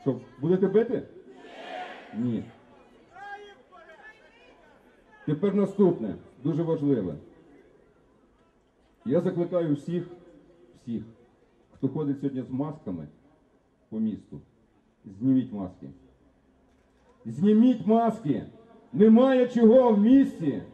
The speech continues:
Івано-Франківську від когось закривати своє лице. Я коли був в Києві на Майдані, на Грушевського, я ходив з відкритим лицем, я не боявся.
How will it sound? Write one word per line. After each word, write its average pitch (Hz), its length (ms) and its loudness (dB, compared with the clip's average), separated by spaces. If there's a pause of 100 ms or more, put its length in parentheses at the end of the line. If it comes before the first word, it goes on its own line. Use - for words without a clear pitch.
(340)
Івано-Франківську 214 1160 2 (300)
від 202 220 2
когось 240 320 6
закривати 208 500 2
своє 190 300 0
лице. 175 420 -2 (1200)
Я 220 220 4
коли 254 240 4
був 254 200 4
в 214 120 0
Києві 214 560 4 (960)
на 196 140 4
Майдані, 226 580 4 (560)
на 214 160 4
Грушевського, 226 800 2 (1300)
я 226 240 6
ходив 277 420 4
з 202 60 -2
відкритим 254 520 4
лицем, 254 440 2
я 247 160 2
не 254 100 4
боявся. 240 680 2